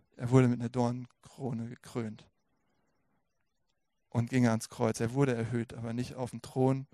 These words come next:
nicht zum Herrscher, sondern zu dem, der für unsere Sünden starb.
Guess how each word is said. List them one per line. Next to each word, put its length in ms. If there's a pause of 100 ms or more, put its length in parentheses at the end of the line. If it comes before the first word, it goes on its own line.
(420)
nicht 180
zum 200
Herrscher, 500
sondern 400 (3000)
zu 180
dem, 260
der 120
für 160
unsere 240
Sünden 280
starb. 360